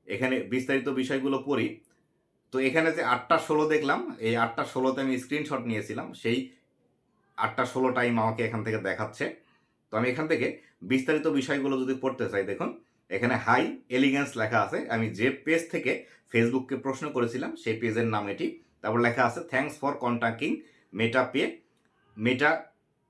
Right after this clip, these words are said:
পেআউটের সাথে যোগাযোগ করার জন্য ধন্যবাদ।" দেখ-, দেখুন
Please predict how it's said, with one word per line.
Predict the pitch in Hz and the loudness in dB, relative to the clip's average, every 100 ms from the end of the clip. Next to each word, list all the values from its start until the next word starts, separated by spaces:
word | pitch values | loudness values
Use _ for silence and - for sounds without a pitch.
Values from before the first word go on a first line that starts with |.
| _ _ _ | _ _ _
পেআউটের | 139 156 165 170 151 | 4 6 6 4 0
সাথে | 151 135 127 - - - - | 0 0 -2 -4 -14 -20 -2
যোগাযোগ | 123 135 147 156 | 0 2 0 0
করার | 147 135 | 2 2
জন্য | 139 143 107 | 0 -4 -2
ধন্যবাদ।" | 117 139 139 - - _ _ _ 92 | 0 2 2 -2 -6 _ _ _ -2
দেখ-, | 120 - _ - 117 | -2 -2 _ -4 -2
দেখুন | 131 | 0